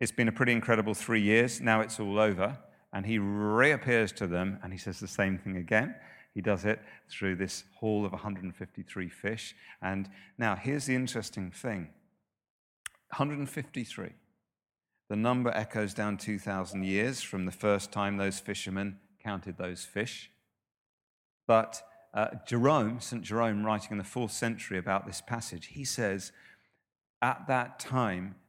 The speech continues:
they believed there were a hundred and fifty-three species of fish in, in, in, in, in the ocean, hundred fifty-three."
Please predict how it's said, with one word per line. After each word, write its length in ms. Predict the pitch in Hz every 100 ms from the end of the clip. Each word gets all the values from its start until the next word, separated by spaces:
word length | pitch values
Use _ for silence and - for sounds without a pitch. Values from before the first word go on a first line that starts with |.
| -
they 140 | 104
believed 500 | 95 110 113 101 90
there 160 | 104 98
were 140 | 95
a 60 | 95
hundred 340 | 117 107 101
and 120 | 104
fifty-three 760 | 98 104 - 95 - - 95 95
species 680 | - - 95 95 - 95 87
of 80 | - -
fish 200 | - - _ _ _ _ _ _ _ _ _ _ _ 98
in, 260 | 92 92 90
in, 140 | 95 92
in, 300 | 90 92 92
in, 200 | 92 101
in 140 | 95 92
the 120 | 95
ocean, 340 | 95 - - -
hundred 260 | - 104 98
fifty-three." 480 | 98 - 98 -